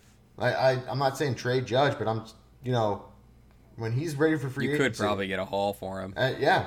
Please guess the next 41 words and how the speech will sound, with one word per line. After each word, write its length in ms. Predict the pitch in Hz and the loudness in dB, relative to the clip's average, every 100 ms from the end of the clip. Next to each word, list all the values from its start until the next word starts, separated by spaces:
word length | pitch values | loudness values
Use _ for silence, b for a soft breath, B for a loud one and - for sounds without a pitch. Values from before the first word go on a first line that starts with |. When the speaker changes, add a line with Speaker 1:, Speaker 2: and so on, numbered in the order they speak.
| - | -4
Speaker 1:
I 240 | 104 87 | -6 -2
mean, 140 | 120 113 | -2 -2
it's 100 | 110 | -4
the 80 | |
same 240 | 117 139 143 | -4 -4 -2
thing 120 | 143 | -2
with, 100 | 135 | -2
like, 140 | 131 120 | -2 -2
Lindor 480 | 127 123 113 139 127 | 0 0 2 0 0
with 80 | |
the 140 | 117 131 | -2 -4
Indians 360 | 151 92 90 | -2 -2 -4
for 180 | - 104 | -6 -6
different 300 | 101 113 107 | -4 -6 -4
reasons. 440 | 127 107 80 78 - _ _ _ _ - _ _ - - | -4 -4 -8 -14 -20 _ _ _ _ -20 _ _ -14 -4
Speaker 2:
Yeah, 220 | 104 101 | 0 0
Speaker 1:
If 140 | 98 123 | -2 -4
you 60 | |
Speaker 2:
or 80 | 107 | -2
Speaker 1:
can, 80 | 139 | -2
Speaker 2:
Clevinger. 480 | 104 110 107 95 - - | 0 0 -2 -4 -8 -10
Speaker 1:
yeah, 120 | 101 | -6
or 180 | - 113 - | -2 -2 0
Clevinger. 540 | 127 135 98 90 - - _ _ _ - | 0 0 -2 -4 -4 -16 _ _ _ -12
If 220 | 104 - | -10 -8
you 100 | 135 | -6
can 120 | 147 | -2
get 140 | 135 123 | 2 4
a 40 | |
haul 280 | 117 135 139 | 4 4 2
for 160 | 117 | -2
him, 80 | 104 | -2
trade 260 | 101 117 123 | -2 -2 -2
him. 140 | 85 - - - - - - - 95 | -6 -12 -20 -20 -20 -20 -20 -10 -2
Um, 540 | 107 101 101 98 95 - - - _ - | 2 2 0 -2 -12 -18 -20 -20 _ -20
clearly, 460 | - - 160 170 165 | -8 0 2 2 0
you 160 | 143 | 0
can 180 | 143 139 | 0 0
win 180 | 120 131 | 0 2
without 360 | 117 117 113 | 2 4 2
him. 200 | 95 - | 0 -8